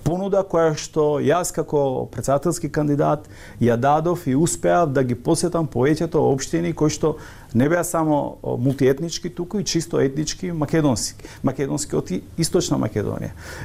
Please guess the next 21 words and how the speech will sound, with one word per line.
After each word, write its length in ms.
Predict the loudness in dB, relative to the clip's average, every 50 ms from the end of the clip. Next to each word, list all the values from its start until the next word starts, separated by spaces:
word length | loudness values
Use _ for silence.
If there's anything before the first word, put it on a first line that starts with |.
| -2 2
И, 340 | 4 4 6 4 4 4
е, 180 | 2 2 2 0
доби 320 | 0 0 0 0 -2 -4 -4
поддршка 560 | -4 -4 -4 -2 0 0 -2 0 -2 -2 -2
која 220 | 0 0 -2 -2
што 180 | 0 -2 -4 -2
дотогаш 440 | -2 -2 -2 -2 0 0 0 0 -2 -4
не 80 | -2 0
беше 320 | 0 0 0 2 0 2 2 2 2 2 2 2 2 2 4 2 2 2 2
видена 460 | 4 2 4 4 4 2 2 -2 -2
како 200 | -4 -4 -4 -6
поддршка. 540 | -2 -2 -2 0 0 -2 -2 -2 -6 -6 -6 -8 -14 -18 -18 -16 -16 -16 -6 0
А, 300 | 2 4 4 4 2 0 -6 -6
сето 320 | -4 0 0 2 2 2 0
тоа 240 | 2 2 2 2 2
значи 360 | 2 2 0 0 2 2 2
дека 280 | 2 2 2 2 0
нашиот 460 | 0 2 2 2 0 2 0 0 0 2
граѓани, 400 | 2 2 2 2 2 0 -2 -2
нашиот 400 | -2 -2 -2 0 0 0 0 2
гласач 580 | 2 2 2 2 0 -2 -4 -4 -6 -12 -14